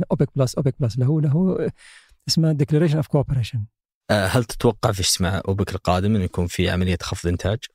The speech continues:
Speaker 1: شوف، المعطيات كلها الآن تقول إنه ما في حد يقدر يخفض إنتاج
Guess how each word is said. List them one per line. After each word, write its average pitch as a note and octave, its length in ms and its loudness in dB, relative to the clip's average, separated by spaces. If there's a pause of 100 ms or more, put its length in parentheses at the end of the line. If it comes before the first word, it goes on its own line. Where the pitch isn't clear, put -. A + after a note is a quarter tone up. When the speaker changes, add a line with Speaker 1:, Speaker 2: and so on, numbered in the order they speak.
(480)
Speaker 1:
شوف، F3+ 160 2
المعطيات G#3+ 480 4
كلها G#3 220 2
الآن F#3+ 340 2 (760)
تقول A3+ 180 4
إنه F#3+ 100 4
ما F#3+ 100 2
في - 100 -6
حد C#3+ 120 0
يقدر C#3+ 280 0 (100)
يخفض C3 320 0
إنتاج G#2+ 400 -6